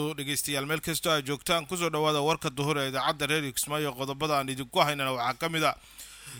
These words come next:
dowladda Soomaaliya oo cambaaraysay falkii lagu gubay kitaabka Qur-aanka Kariimka.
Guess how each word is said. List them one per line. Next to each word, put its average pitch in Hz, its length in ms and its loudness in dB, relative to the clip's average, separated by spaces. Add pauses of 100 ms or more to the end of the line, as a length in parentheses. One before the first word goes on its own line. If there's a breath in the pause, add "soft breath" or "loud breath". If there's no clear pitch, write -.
dowladda 190 340 2
Soomaaliya 180 560 6
oo 156 120 4
cambaaraysay 156 640 4
falkii 151 960 4 (480 loud breath)
lagu 147 340 -2
gubay 139 220 0
kitaabka 147 680 -2
Qur-aanka 143 400 0
Kariimka. 156 560 0